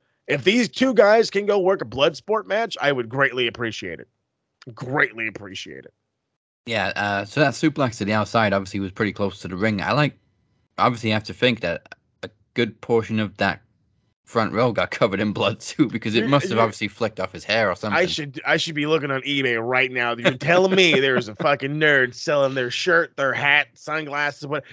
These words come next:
Speaker 1: It's got Bryan Danielson's blood on it. I wonder if they got it signed. Oh, I fucking would, bud.
Speaker 2: <laughs>
Speaker 1: I fuck, if I was sitting front row and got his fucking blood on me,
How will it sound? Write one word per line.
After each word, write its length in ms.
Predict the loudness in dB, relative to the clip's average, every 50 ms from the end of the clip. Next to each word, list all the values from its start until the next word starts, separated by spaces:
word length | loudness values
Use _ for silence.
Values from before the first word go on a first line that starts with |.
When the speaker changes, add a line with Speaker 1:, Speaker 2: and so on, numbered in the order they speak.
| -10 -2
Speaker 1:
It's 180 | -2 -2 0 2
got 300 | 4 6 6 6 4 2
Bryan 400 | 2 4 4 4 4 4 2 2
Danielson's 520 | 2 2 4 4 4 2 0 -4 -6 -10
blood 420 | -10 -6 -2 2 4 4 6 6 6
on 240 | 6 4 4 2 0
it. 140 | -4 -6 _ _ _ _ _ _ _ _ _ _ _ _ _ _ _ _ _ _ _ _ _ _ _ _ _ _ _ -18
I 20 |
wonder 220 | -12 -8 -6 -6 -6
if 80 | -6
they 100 | -8 -10
got 200 | -8 -6 -6 -6
it 120 | -8 -10 -18
signed. 420 | -14 -14 -14 -14 -14 -16 -20 -20 -20 _ _ _ _ _ _ _ _ _ _ _ _ _ _ _ _ _ _ _ _ _ _ _ _ -10 -6
Oh, 160 | -4 -4 -2
I 120 | 0 -2 -2
fucking 440 | -4 -6 -12 -14 -14 -16 -16 -16 -12
would, 340 | -8 -4 -4 -4 -4 -6 -8
bud. 280 | -8 -6 -6 -6 -6 -6 -8 -6
Speaker 2:
<laughs> 60 | -4
Speaker 1:
I 160 | 0 -2 -2
fuck, 260 | -2 -2 -4 -4 -6 -8 -16 -20 _ -14
if 120 | -8 -4
I 120 | 0 2 2
was 140 | 2 0 -2
sitting 260 | -4 -8 -8 -8 -10
front 280 | -4 -4 -2 -2 -2
row 220 | -2 0 0 0 -2
and 80 | -2
got 180 | -2 -2 -4 -4
his 140 | -6 -8 -8
fucking 360 | -4 -4 -4 -2 -4 -10 -14 -10
blood 300 | -4 0 0 2 2 2
on 180 | 0 0 -2
me, 260 | -2 0 0 -2 -2